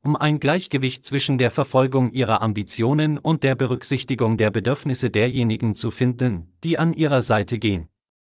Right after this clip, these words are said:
Indem Sie sich der Gefühle anderer bewusster werden und ihre Grenzen respektieren, schaffen Sie eine Atmosphäre gegenseitiger Unterstützung. Und hier ist der Schlüssel:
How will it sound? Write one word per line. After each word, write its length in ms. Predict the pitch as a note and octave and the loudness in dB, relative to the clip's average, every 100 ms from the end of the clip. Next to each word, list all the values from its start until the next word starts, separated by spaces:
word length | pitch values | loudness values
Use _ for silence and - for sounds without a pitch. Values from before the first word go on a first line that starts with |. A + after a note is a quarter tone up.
| _ | _
Indem 320 | D#3 E3 G3+ | 2 4 4
Sie 140 | F3 D#3+ | 2 2
sich 240 | C3 C3 | 0 2
der 160 | C3 A2+ | 2 2
Gefühle 440 | B2 - E3 C#3 | 0 0 2 4
anderer 400 | A2+ E3 C3 G#2+ | 2 2 2 2
bewusster 540 | G2 G#2 E3 - B2+ G#2 | 0 -2 -2 0 0 2
werden 320 | G#2 A2 C#3 | 2 2 0
und 260 | C3 B2+ | 0 -2
ihre 260 | A#2 B2 G#2 | -2 -2 0
Grenzen 420 | G#2+ D3+ F3+ C#3 | 0 0 0 0
respektieren, 800 | G#2+ G2+ - - - D3+ C#3 E3 - _ | 0 0 -4 -6 0 0 0 -4 -12 _
schaffen 380 | - - E3+ F3 | -4 -2 2 2
Sie 180 | D3+ D#3 | 2 2
eine 280 | C#3 C#3+ A#2+ | 2 2 0
Atmosphäre 640 | - B2 - A2 G2 A2+ | -2 -2 0 0 0 0
gegenseitiger 720 | A#2 G#2+ A#2+ A2 G2 A#2 G#2+ | 0 0 2 2 2 0 0
Unterstützung. 720 | G#2+ G#2+ A#2+ - - - F2 - _ _ _ _ _ | 0 -2 -2 -4 -4 -4 -4 -8 _ _ _ _ _
Und 200 | C#3+ D3+ | 0 2
hier 200 | E3+ G3+ | 2 2
ist 220 | - - | 2 0
der 80 | C3+ | 0
Schlüssel: 560 | A#2 C#3+ C#3+ - F2+ | 0 -2 0 -2 -2